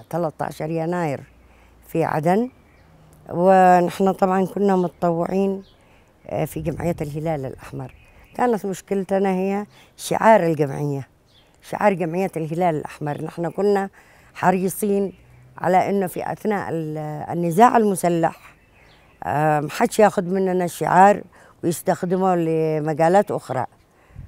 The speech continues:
فهنا كانت بيننا وبين الفئات المتضاربة، آه، مشكلة.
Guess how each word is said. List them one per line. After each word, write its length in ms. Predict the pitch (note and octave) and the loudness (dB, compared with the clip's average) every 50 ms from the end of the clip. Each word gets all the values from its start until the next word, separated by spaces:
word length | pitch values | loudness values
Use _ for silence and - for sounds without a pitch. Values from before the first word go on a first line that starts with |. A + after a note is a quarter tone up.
| - - - | -20 -20 -10
فهنا 400 | - - E3+ F3+ G3+ A3 A3 G3+ | -4 -2 0 0 2 2 0 0
كانت 460 | E3+ - G3 F#3+ G3 G3 F#3 - - | 0 -2 -2 0 0 -2 -2 -4 -4
بيننا 520 | D#3+ G3 G3+ G3+ G3+ G3+ G3+ G#3 A3 B3 - - _ _ _ _ _ _ _ _ - | 0 2 2 4 4 4 2 0 0 -2 -6 -14 _ _ _ _ _ _ _ _ -8
وبين 340 | - A#2+ D#3 F#3 G#3+ A3 G#3+ | -4 -2 2 2 4 4 2
الفئات 460 | G3 F#3 - - - - G#3+ G#3 - | 2 -2 -2 -2 0 0 2 2 2
المتضاربة، 800 | G#3+ G3 F#3 F#3 F3 D#3 D#3+ F3 F3 F3 E3+ F3 D#3+ F3 F#3 F#3 - _ _ _ _ _ _ _ _ _ _ - | 2 0 0 0 -2 -2 -2 0 2 2 2 2 2 0 0 -2 -4 _ _ _ _ _ _ _ _ _ _ -6
آه، 320 | - C#3 D3+ D3+ D3+ D#3 | -2 -2 0 0 0 0
مشكلة. 540 | E3 F#3 E3+ - - - B2+ A#2+ B2 B2 | 0 -2 -4 -4 -6 -8 -6 -6 -6 -6